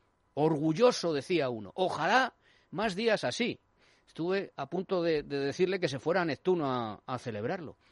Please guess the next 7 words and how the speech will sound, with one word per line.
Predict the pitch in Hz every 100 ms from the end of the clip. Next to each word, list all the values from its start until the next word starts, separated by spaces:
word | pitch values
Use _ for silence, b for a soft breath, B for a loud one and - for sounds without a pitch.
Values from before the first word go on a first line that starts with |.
| b
Y | 135 135
yo, | 180 233 - _ _ _ _ _ _ _ _ _ _ _ _
insisto, | 117 202 196 - -
no | 160
lo | 175
puedo | 117 110 107
entender. | 95 95 113